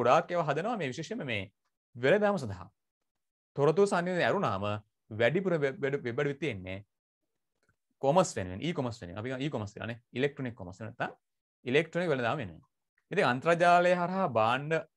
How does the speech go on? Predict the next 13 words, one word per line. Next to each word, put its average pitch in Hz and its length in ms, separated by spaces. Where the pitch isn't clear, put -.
විකිණීම 139 540
සහ 156 220
අලෙවි 117 200
කිරීම 143 160
වර්තමාන 120 320
ඉතා 117 240
ප්‍රබල 147 240
ව්‍යාපාර 131 320
බවට 131 160
පත් 107 140
වෙලා 98 100
තියෙනවා. 95 200
විශේෂයෙන්ම, 123 380